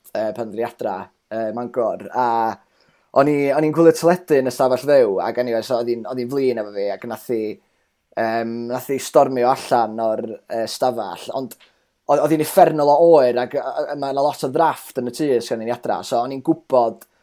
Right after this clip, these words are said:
oedd hi'n mynd i, em, oedd hi'n mynd i adael y drws ar agor, so nes i ddefnyddio chydig bach o reverse psychology a ni, a gweiddi,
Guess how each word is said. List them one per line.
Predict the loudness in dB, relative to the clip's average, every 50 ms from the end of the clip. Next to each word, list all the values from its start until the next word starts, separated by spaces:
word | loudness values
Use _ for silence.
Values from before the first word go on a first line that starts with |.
| _ _ _ _ -2
oedd | -2 0 0
hi'n | -2 -2 0
mynd | -2 -2 -4 -6 _ 2 4
i, | 4 6 4 4 2 -2 -8 _ _ _ _ _ _ _ _ 0
em, | 2 2 2 0 -2 -4 -6
oedd | -6 -4 -2 -2 0
hi'n | 0 0
mynd | 0 0
i | 0
adael | 2 2 2 4 2
y | 2 0
drws | 0 2 2 2 2 0 -4 -8 -12 -10 -8 -4
ar | -4 -4 -4
agor, | -6 -6 -4 -4 -4 -4 -4 -8 -14 _ _ _ _
so | _ -8 -8 -8
nes | -6 -4 -2
i | -2
ddefnyddio | 0 0 0 0 0 0 0
chydig | -2 -4 -4 -2 0
bach | 0 0 -2 -2
o | -4 -6
reverse | -4 -4 -2 -2 -2 -2 -2 -2
psychology | -2 -4 -2 -2 -2 -2 0 0 0 0 0 -2 -4 -4
a | -4 -6 -8 -10 -10
ni, | -8 -6
a | -6 -8 -6
gweiddi, | -4 -4 -4 -4 -4 -6 -8 -8 -6